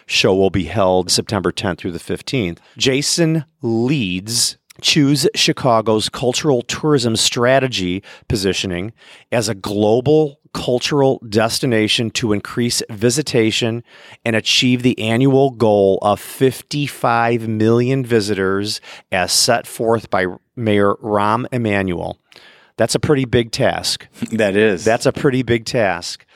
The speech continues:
Speaker 2: I'm happy to say we achieved that goal in
Speaker 1: You did hit
Speaker 2: twenty seventeen.
Speaker 1: you hit the goal.
Speaker 2: Yeah, fifty-five point two million visitors.
Speaker 1: Awesome.
Speaker 2: Yeah.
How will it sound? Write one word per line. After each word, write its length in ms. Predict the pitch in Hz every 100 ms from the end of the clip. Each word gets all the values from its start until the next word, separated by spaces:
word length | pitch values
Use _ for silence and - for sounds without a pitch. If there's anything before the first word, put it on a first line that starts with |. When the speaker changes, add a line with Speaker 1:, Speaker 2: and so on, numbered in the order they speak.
| -
Speaker 2:
I'm 160 | 104 101
happy 320 | 131 143 131
to 80 | 101
say 260 | - 131
we 180 | 139 98
achieved 380 | 87 - 123 147
that 200 | 95 82
goal 260 | 98 85 85
in 80 | 107
Speaker 1:
You 120 | 135
did 80 | 104
hit 0 |
Speaker 2:
twenty 160 | 156
seventeen. 600 | 147 107 101 95 117 117
Speaker 1:
you 120 | 120 113
hit 200 | 131 131
the 80 |
goal. 360 | 123 120 113 92
Speaker 2:
Yeah, 180 | 92 90
fifty-five 500 | - 107 107 117 104
point 240 | - 104 -
two 140 | 107
million 320 | 101 95 92 87
visitors. 500 | 95 90 85 78 -
Speaker 1:
Awesome. 640 | - - - - 104 95
Speaker 2:
Yeah. 240 | 90 78